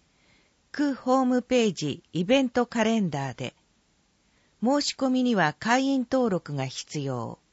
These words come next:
問い合わせ、経済課販路開拓担当。電話、零三三六四七一三八一。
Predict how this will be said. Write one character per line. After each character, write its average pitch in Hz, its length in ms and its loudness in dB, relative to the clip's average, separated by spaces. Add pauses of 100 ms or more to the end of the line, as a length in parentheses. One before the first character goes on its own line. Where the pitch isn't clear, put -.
(1400)
問 262 240 2
い 262 60 2
合 247 80 4
わ 226 120 0
せ、 196 300 -4 (460)
経 277 240 2
済 254 260 2
課 220 380 0
販 269 240 0
路 202 200 2
開 226 280 2
拓 - 280 -4
担 185 280 0
当。 156 480 -2 (1040)
電 262 280 2
話、 233 240 2 (460)
零 269 240 4
三 233 500 -4 (120)
三 262 380 4
六 262 260 2
四 196 320 2
七 147 340 0 (260)
一 - 280 -6
三 262 260 2
八 165 400 -2
一。 - 380 -8